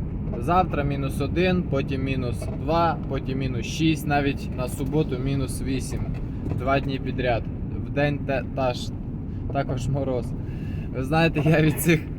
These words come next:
від цього синоптика прям заїкаюся трошки, тому що, е, я дуже радий, що перець я збув. Основну капусту я збув, тому що якби не був перець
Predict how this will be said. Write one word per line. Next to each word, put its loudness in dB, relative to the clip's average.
від -2
цього 6
синоптика 4
прям 4
заїкаюся 6
трошки, 2
тому 0
що, 2
е, -6
я 4
дуже 4
радий, 4
що 2
перець 4
я 4
збув. 2
Основну 8
капусту 8
я 6
збув, 4
тому 0
що 0
якби 4
не 2
був 4
перець 4